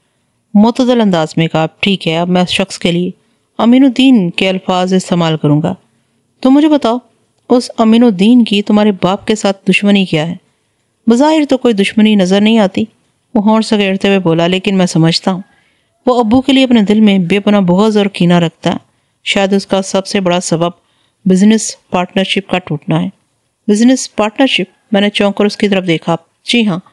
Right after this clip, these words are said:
कुछ अर्सा पहले अब्बू और अमीनुद्दीन ने पार्टनरशिप में गारमेंट्स का बिजनेस शुरू किया था," वो वजाहत करते हुए बोला। दो तीन माह के अंदर ही अब्बू को एहसास हो गया कि उनका बिजनेस पार्टनर मुख्तलिफ नौयत के हिसाबात में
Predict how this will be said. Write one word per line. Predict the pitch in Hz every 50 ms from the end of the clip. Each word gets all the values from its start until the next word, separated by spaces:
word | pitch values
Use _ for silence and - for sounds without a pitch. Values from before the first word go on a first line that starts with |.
| _ _ _ _ _ _ _ _ _ _ _ _ _
कुछ | - 294 294 330
अर्सा | 320 294 - 320
पहले | 302 285 277 277 285
अब्बू | 277 254 226 262 269 277
और | 269 254
अमीनुद्दीन | 214 220 214 220 226 233 214 185 - 196 214 202
ने | 165 - - - _ _ _ _ _ _ _ _ -
पार्टनरशिप | 208 214 220 - 240 240 - - - 240 226 - -
में | 208 202 196 202 214 - _ _ -
गारमेंट्स | 185 185 185 196 202 208 208 -
का | - 196 180 175 175 - - -
बिजनेस | 175 175 180 185 180 175
शुरू | - - 180 165 160
किया | - 165 156 156
था," | 151 - 165 175 - _ _ _ _ _ _ _ _ _ -
वो | 196 196
वजाहत | 196 185 202 202 214 208
करते | - - 175 165 - 165
हुए | 165 170
बोला। | 165 165 160 165 180 - 185 - _ _ _ _ _ _ _ _ _
दो | 226 254 285
तीन | 285 - 320 311 302
माह | 262 247 254 269
के | 262 - 247
अंदर | 208 196 190 196 220 226
ही | 214 190 180 180
अब्बू | 190 190 208 214
को | 208 - 214 202
एहसास | 202 196 - - 170 175 - 214
हो | 208 190
गया | - 196 165 170 - _ _ _ _ _ _ _ - -
कि | 247
उनका | 254 247 240 240 240
बिजनेस | 214 190 185 - 214 214 220 214 -
पार्टनर | - - 175 170 175 - 208 190 170 - - _ _ _ _ _ _ -
मुख्तलिफ | 240 240 233 - 285 277 262 - -
नौयत | 202 202 202 208 208
के | - 226 214
हिसाबात | 202 - 190 175 175 175 180 - -
में | 196 196